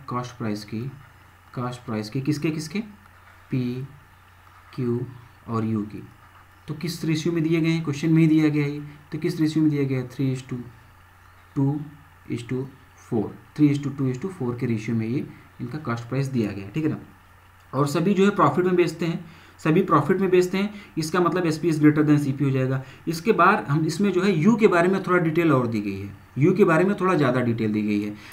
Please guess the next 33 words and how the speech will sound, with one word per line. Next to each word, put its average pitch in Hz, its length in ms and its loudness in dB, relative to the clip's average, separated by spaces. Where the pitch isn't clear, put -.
तो 196 60 2
हम 190 80 4
लोग 214 140 8
यू 202 200 8
को 196 140 6
अब - 60 0
सॉल्व 127 220 2
करने 123 200 -2
की 120 100 -4
कोशिश 117 280 -8
करेंगे, 113 240 -4
क्योंकि 185 260 2
यू 180 120 4
से 185 120 2
ही 233 80 8
जो 214 100 6
detail 190 340 6
आएगी 175 220 2
उससे 196 240 0
हम 175 100 4
लोग 170 160 2
जो 160 100 0
है 165 180 -2
आगे 139 240 0
सारी 131 200 -2
चीज़ें 135 200 0
निकाल 120 240 -2
पाएंगे। 131 160 0
क्योंकि 151 200 2
बोला 147 300 2
गया 170 140 0
है 147 80 2
इसमें, 156 280 0